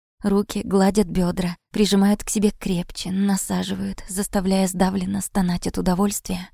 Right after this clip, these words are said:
и я сдаюсь под его напором. Да, я хочу ребёнка. Ребёнок в мои двадцать восемь — это уже как несбыточная мечта,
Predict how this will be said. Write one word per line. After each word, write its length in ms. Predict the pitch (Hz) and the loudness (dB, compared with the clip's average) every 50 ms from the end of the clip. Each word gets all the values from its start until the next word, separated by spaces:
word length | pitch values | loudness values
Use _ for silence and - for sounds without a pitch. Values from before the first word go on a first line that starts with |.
| _ _ - | _ _ 2
и 80 | 247 | 4
я 220 | 240 208 202 202 196 | 4 4 4 4 2
сдаюсь 640 | 190 185 175 175 175 180 175 175 180 190 - - | 2 0 0 2 2 2 0 -2 -2 -4 -4 -4
под 180 | - 185 175 - | -4 -4 -4 -2
его 240 | 175 175 165 170 | -2 0 0 0
напором. 580 | 170 175 170 - - 170 175 180 185 185 185 185 _ _ _ _ _ _ _ _ - | 0 0 -2 -2 -2 -2 -2 -2 -4 -4 -6 -10 _ _ _ _ _ _ _ _ 0
Да, 300 | 226 220 185 190 175 175 180 185 202 214 | 2 2 2 2 0 -2 -4 -8 -10 -6
я 380 | 226 233 208 190 214 208 214 214 | -4 -2 2 4 4 4 2 0
хочу 540 | - - - 220 214 - - - - 165 165 | -2 -2 -2 -2 -2 -2 -4 -6 -4 -2 -2
ребёнка. 640 | 180 185 175 165 160 156 165 - - - 180 170 - _ _ _ _ _ _ _ _ _ _ - | -2 -2 -2 -2 -2 -4 -4 -6 -6 -6 -6 -6 -8 _ _ _ _ _ _ _ _ _ _ 2
Ребёнок 500 | 247 240 185 220 233 240 220 190 - - | 2 4 6 6 6 6 4 0 -4 -2
в 60 | 180 | 0
мои 220 | 185 190 196 185 190 | 2 2 2 2 0
двадцать 480 | - - 196 190 - - 190 - - | 0 0 0 0 0 -4 -10 -6 0
восемь — 500 | 190 202 214 - - - 196 196 196 202 - | 0 0 0 0 -4 -6 -6 -6 -6 -6 -4
это 260 | - 208 - - 220 | -4 -4 -2 0 0
уже 180 | 220 214 202 220 | 0 2 0 0
как 240 | - - 208 - - | 0 -2 -2 2 4
несбыточная 640 | 220 220 196 190 226 - - - - - 208 196 202 | 4 4 4 2 0 0 0 -4 -2 -2 0 2 2
мечта, 480 | 214 226 - - - - 170 160 165 | 0 0 -2 -4 -6 -4 -4 -4 -6